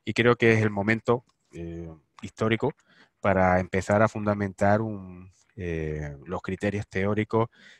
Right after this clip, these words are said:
del análisis y evaluación de estos nuevos materiales. Y creo que seguramente ese es un desafío que nos corresponde generacionalmente a nosotros, eh, por el, bueno, el momento histórico que vivimos.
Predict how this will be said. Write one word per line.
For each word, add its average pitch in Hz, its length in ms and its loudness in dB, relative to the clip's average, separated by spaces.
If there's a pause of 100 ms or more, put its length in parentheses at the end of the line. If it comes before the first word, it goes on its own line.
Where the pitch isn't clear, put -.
(120)
del 95 260 0
análisis 98 540 0
y 98 60 -2
evaluación 87 480 -4
de 92 80 -8
estos 80 220 -12
nuevos 82 240 -12
materiales. 82 500 -4
Y 110 80 -14
creo 135 340 4 (300)
que 92 120 -6
seguramente 113 680 4
ese 117 340 4
es 107 160 0
un 92 680 -12 (120)
desafío 104 440 -2
que 113 80 0
nos 95 120 -4
corresponde 101 520 -4
generacionalmente 92 1000 -4 (400)
a 95 100 -2
nosotros, 87 520 -10 (220)
eh, 76 300 -12 (280)
por 80 160 -6
el, 78 160 -6
bueno, 90 240 -12 (160)
el 76 340 -12
momento 85 340 -10
histórico 85 400 -10
que 85 140 -8
vivimos. 110 400 -4